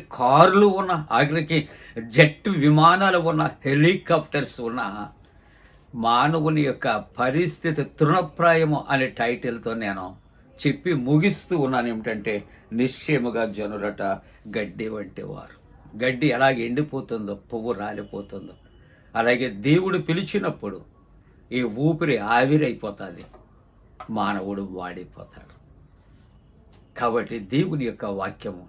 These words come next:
నరుని యొక్క ఆత్మ యెహోవా పెట్టిన దీపం. పెద్దలు అంటూ ఉంటారు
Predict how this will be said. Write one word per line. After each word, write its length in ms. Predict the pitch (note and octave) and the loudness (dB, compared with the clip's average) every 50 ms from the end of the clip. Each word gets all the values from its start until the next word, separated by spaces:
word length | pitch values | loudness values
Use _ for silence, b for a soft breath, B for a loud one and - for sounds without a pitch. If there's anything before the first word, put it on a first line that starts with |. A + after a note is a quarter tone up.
| - - G2+ | -20 -18 -12
నరుని 440 | G#2+ A2 G#2+ A#2 A#2+ C#3+ C3+ C#3 | -8 -6 -4 -4 -2 -4 -4 -4
యొక్క 260 | C3+ B2 A2+ - - A2+ | -4 -6 -6 -8 -8 -10
ఆత్మ 480 | G2+ - G2+ G#2 G#2 - - - A2+ | -10 -8 -6 -6 -6 -6 -8 -10 -8
యెహోవా 520 | G#2+ G#2 G#2 G#2 G2+ - G#2+ G#2+ G#2 G#2 G#2 | -6 -6 -6 -8 -10 -10 -10 -8 -6 -6 -6
పెట్టిన 440 | G2+ - G2 F#2+ - G#2 G2+ G#2 | -8 -10 -12 -10 -10 -10 -8 -8
దీపం. 580 | G2+ G2 G2+ G2+ B2+ D3 D#3+ D#3 - D#3 B2 G#2 - - b b b b b b b b - | -10 -10 -10 -4 -2 0 0 0 0 -2 -2 -4 -6 -16 b b b b b b b b -4
పెద్దలు 340 | A#2 A#2 G2 G#2 C#3 C3 B2+ | -4 -4 -2 -2 -2 0 0
అంటూ 240 | A#2+ A2+ - B2 | -2 -2 -2 -2
ఉంటారు 460 | A#2+ A2+ G#2+ G2+ A2+ G#2+ G2+ G2+ G2+ | -2 -2 -4 -4 -6 -6 -6 -6 -10